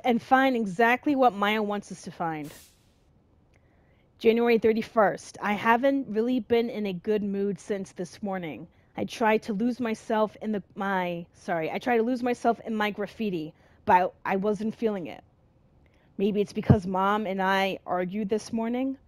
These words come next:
Probably not. We've clashed before. I've known for a long time we value different things. Is it because my classmates tease me? I doubt it. They don't know me.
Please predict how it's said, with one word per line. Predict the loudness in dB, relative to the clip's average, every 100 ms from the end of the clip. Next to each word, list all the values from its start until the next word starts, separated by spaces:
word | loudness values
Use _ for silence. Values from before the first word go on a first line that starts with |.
| _ _ _ _ -4
Probably | 0 0 -2 -4
not. | -2 0 0 -4 _ _ _ _ _
We've | -10 -10
clashed | -8 -2 -2 -4 -8
before. | -8 -2 2 2 0 -4
I've | -4 -2
known | -4 -4 -4
for | -4
a | -2
long | -2 -6
time | -8 -6 -4 -4
we | -4
value | -2 0 0 -2
different | -6 -8 -12 -8
things. | -4 -4 -6 -10 -14 -20 _ -20 _ _ _ _ _ _ _ _ _ 0
Is | 0
it | 0
because | -4 0 2 2
my | 0 -2
classmates | -2 -4 -4 -4 -6 -8 -10
tease | -12 -8 -6 -6
me? | -4 -4 -6 _ _ _ _
I | -2 0
doubt | 2 2 2
it. | 0 -2 _ -4
They | -4
don't | -2
know | -4 -2
me. | -4 -4 -8